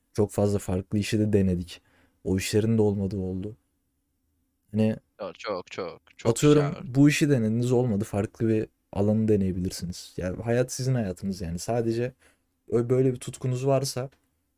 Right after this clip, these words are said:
Speaker 1: bunun üzerine gidin yani. Bu programdan da alabileceğinizi alın dediğim gibi. Ki bence alabileceğiniz çok fazla şey çıktı bugün. Hani ben beklediğimden de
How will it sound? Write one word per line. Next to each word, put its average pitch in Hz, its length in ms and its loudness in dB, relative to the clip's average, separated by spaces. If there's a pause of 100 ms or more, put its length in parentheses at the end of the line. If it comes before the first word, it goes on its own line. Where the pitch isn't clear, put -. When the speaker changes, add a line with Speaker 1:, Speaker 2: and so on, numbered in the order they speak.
(140)
Speaker 1:
bunun 123 160 0
üzerine 117 340 0
gidin 110 340 -4
yani. 78 240 -10 (160)
Bu 117 100 -6
programdan 107 680 0
da 107 220 -4
alabileceğinizi 101 640 -2
alın 98 320 -2
dediğim 87 240 -4
gibi. 85 220 -8
Ki - 180 -2
bence 113 260 2
alabileceğiniz 107 540 2
çok - 220 -2
fazla 95 280 -2
şey 92 180 -8
çıktı - 300 -10
bugün. 92 220 -6 (500)
Hani 95 120 2
ben 95 180 2
beklediğimden 104 680 2
de 90 160 -4